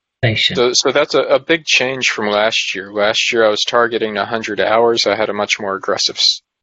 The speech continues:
Speaker 2: schedule on that. Uh, this year I'm targeting a hundred and twenty hours, which gives, uh, nominally twenty-four hours for each portion, the three runs and the two bikes.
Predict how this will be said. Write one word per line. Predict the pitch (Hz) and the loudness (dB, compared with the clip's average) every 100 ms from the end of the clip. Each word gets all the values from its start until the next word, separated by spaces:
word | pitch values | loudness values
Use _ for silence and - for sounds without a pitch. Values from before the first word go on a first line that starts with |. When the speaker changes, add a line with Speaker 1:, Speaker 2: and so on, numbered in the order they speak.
| _ _ _ - | _ _ _ -2
Speaker 2:
schedule | - 123 117 - 123 120 | 0 0 -2 0 2 2
on | 120 | 2
that. | 117 131 - _ _ _ _ _ _ | 0 0 -2 _ _ _ _ _ _
Uh, | 101 101 98 | 0 0 0
this | 120 113 - | 0 0 2
year | 117 110 | 4 2
I'm | 104 | 2
targeting | - 117 110 107 107 | 0 0 2 -2 -4
a | 101 | -6
hundred | 113 110 101 | -6 -4 -6
and | 107 | -8
twenty | - 120 120 120 | -6 -2 0 2
hours, | 120 143 156 - | 2 0 -2 -4
which | 107 95 - | -4 -4 0
gives, | 110 98 - 113 | 0 2 2 2
uh, | 101 98 101 | 0 -2 -4
nominally | 143 110 113 110 107 107 104 | -4 0 0 0 -2 -2 -4
twenty-four | - 120 110 - 107 95 | -2 -2 -2 0 2 2
hours | 104 110 113 110 | 2 2 0 0
for | - - | -2 -4
each | 107 101 - - _ _ - | -6 -4 -4 -6 _ _ -4
portion, | - 139 185 185 - - | 0 2 2 -2 -10 -8
the | 98 | -6
three | - 120 110 | -2 0 0
runs | 104 110 113 117 113 | 2 2 2 -2 -4
and | 101 | -4
the | 90 | -6
two | - 107 | -4 0
bikes. | 107 139 - - | 2 2 -2 -8